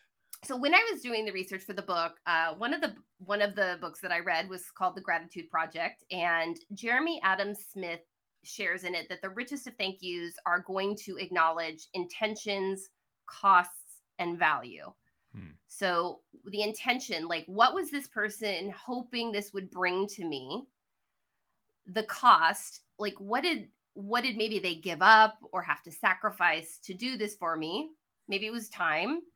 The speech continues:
Speaker 1: you know.
Speaker 2: Mm-hmm.
Speaker 1: And then what value does this bring to me?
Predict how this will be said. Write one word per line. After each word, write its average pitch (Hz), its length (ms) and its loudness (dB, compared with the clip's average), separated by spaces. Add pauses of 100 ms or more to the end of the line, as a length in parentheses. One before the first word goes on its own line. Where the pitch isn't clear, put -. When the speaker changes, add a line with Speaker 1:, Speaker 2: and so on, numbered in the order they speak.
(120)
Speaker 1:
you 214 140 -12
know. 180 180 -12 (540)
Speaker 2:
Mm-hmm. 95 200 -18
Speaker 1:
And 220 200 4
then 220 120 0
what 262 240 -2
value 196 640 6
does 175 260 -10
this 170 200 -16
bring 175 340 -4
to 175 160 -10
me? 135 420 -8